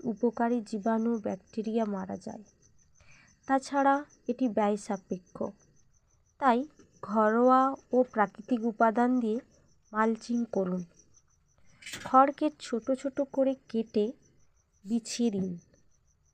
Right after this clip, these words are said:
ফসলের ক্ষেতে আর্দ্রতা সংরক্ষণে মালচিং বিশেষভাবে উপকারী, কারণ এতে করে জল সূর্যের তাপে দ্রুত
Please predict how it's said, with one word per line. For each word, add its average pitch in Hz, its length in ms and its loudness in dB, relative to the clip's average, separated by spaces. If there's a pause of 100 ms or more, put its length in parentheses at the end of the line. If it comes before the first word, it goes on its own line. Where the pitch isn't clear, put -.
(220)
ফসলের 285 540 0
ক্ষেতে 277 300 0 (540)
আর্দ্রতা 233 540 0
সংরক্ষণে 240 800 -2
মালচিং 208 500 0 (140)
বিশেষভাবে 254 880 -4
উপকারী, 190 500 -6 (680)
কারণ 254 300 2 (580)
এতে 233 300 -6 (100)
করে 226 300 4 (1500)
জল 226 400 8 (260)
সূর্যের 262 680 -2 (140)
তাপে 220 300 0 (160)
দ্রুত 240 320 -4